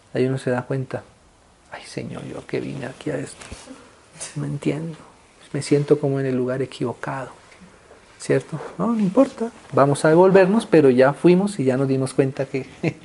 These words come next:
que no era por ahí, que esperáramos el, al Señor, que Él nos iba dando la pauta en cada cosa.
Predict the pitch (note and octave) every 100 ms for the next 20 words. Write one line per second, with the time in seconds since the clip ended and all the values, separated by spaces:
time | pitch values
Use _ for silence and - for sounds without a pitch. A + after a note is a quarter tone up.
0 | - - - - - - - C3+ B2 C#3+
1 | C3 A2+ - G#2+ G#2 B2 - A2 - A#2
2 | D#3+ E3 C#3 - C3 - - B2+ A#2+ B2
3 | B2 C#3 C#3+ C3 B2+ C3 - C3+ C3+ C#3
4 | C#3 C3 B2 B2+ G2+ A#2 A#2+ A2 - B2+
5 | A#2+ A#2+ A2+ -